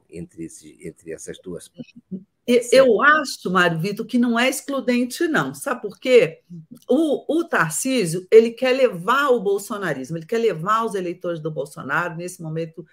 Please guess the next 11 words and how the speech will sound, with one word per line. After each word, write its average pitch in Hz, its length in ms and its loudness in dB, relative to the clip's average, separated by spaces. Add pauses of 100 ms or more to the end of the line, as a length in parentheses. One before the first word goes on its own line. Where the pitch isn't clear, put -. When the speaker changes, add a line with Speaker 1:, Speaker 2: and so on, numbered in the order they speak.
(260)
Speaker 2:
ele, 160 320 -6
ele 165 160 -4
se 170 140 -10
aproxima 190 680 -4
do 165 100 -8
Bolsonaro 160 640 -4 (220)
justamente 196 540 -10
pra 226 120 -4
levar 214 460 0
esse 226 180 -2
pessoal. 190 460 -4